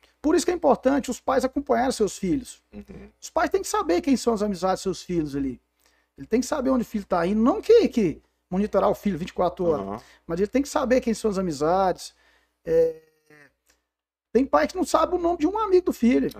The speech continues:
Speaker 2: É, isso é preocupante.
Speaker 1: Né, então, acaba deixando ali e, e o adolescente, ele vai indo, vai indo, as companhias ali, é, o, quem já tá no, no, no crime, a maioria ali quer levar mais gente.
Speaker 2: Uhum.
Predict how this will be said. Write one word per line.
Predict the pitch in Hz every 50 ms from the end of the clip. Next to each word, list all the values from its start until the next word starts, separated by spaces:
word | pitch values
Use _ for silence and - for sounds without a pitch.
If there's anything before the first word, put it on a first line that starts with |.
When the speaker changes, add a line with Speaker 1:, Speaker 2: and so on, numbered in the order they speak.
| 95 95
Speaker 2:
É, | 95
isso | 92 - - -
é | 98 _ _ _ _
preocupante. | - 104 104 107 - - 156 143 - 98 - 269
Speaker 1:
Né, | 269 269 254 269 277
então, | 262 262 - 254 285 330 381 - _ _ _ _ _ _ _ _ _ _
acaba | - 190 - - 226 247 262 262
deixando | 254 262 226 - - 247 254 254
ali | 254 240 247 269 302 320 330 330 302 269 240 208 190 - 180 190 -
e, | 190 202 190 190
e | 208 208
o | 196 208
adolescente, | 208 190 185 214 220 208 - - - 185 202 240 269 269 247 - - 214
ele | 208 208
vai | 190 196 214 202 175
indo, | 185 214 247 247 226
vai | 190 175 185 185 180 196
indo, | 226 247 247 226
as | 214 196 185 - -
companhias | - 208 190 - 208 190 185 196 196 175
ali, | 185 180 180 190 190 170 - - _ _ _ _ _ _ _ _ _ _ _ -
é, | 165 160 165 160 160 156 156 151 151 156 - -
o, | 170 175 _ _ _
quem | - 247 294
já | 233 247 233
tá | 208 - 214 196 190
no, | 196 190 185
no, | 180 185 190 185 165 - _ 185 - _
no | - 185 165
crime, | - - 202 254 285 285 226 190
a | 165
maioria | 170 185 233 247 226 208 226 220
ali | 208 226 240
quer | - - 285
levar | 330 339 320 269 - 359
mais | 381 403 403 330
gente. | 339 339 330 339 339 - - - 208
Speaker 2:
Uhum. | 208 208 196 196 196